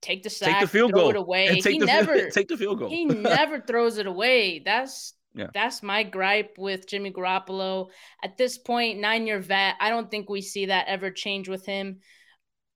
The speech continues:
Speaker 1: And it's just unfortunate. And so the forty-niners came away with zero points. And that was before halftime. We're potentially talking about a completely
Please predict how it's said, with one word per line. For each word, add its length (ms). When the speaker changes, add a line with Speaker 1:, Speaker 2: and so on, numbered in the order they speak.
Speaker 1:
And 280
it's 280
just 240
unfortunate. 720
And 120
so 140
the 80
forty-niners 680
came 240
away 240
with 180
zero 380
points. 480
And 140
that 200
was 380
before 420
halftime. 720
We're 240
potentially 500
talking 380
about 400
a 60
completely 800